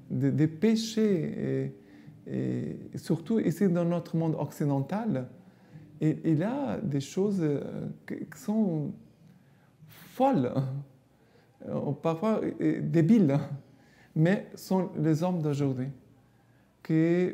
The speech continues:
prennent des décisions contraires, complètement contraires à la volonté de Dieu. On a l'impression de revenir en arrière. Il y a eu comme un chemin d'évolution et maintenant on revient tout en arrière.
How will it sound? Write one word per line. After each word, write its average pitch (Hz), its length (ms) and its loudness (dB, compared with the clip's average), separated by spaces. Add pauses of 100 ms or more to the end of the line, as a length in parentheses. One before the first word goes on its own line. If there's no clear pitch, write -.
(120)
prennent 180 240 0
des 160 80 2
décisions 160 640 0 (100)
contraires, 190 580 -2 (640)
complètement 202 680 2
contraires 196 480 2
à 185 80 2
la 180 120 2
volonté 165 380 0
de 151 60 4
Dieu. 156 260 2 (340)
On 160 60 2
a 170 60 2
l'impression 175 360 2
de 185 140 4
revenir 180 480 2
en 156 160 2
arrière. 143 500 -2 (1400)
Il 139 120 4
y 139 40 6
a 151 160 6
eu 170 80 4
comme 160 220 2
un 151 80 4
chemin 165 320 2
d'évolution 185 1120 2 (760)
et 156 60 2
maintenant 160 460 4
on 165 100 -2
revient 165 320 0
tout 226 180 -6
en 202 80 2
arrière. 139 460 -4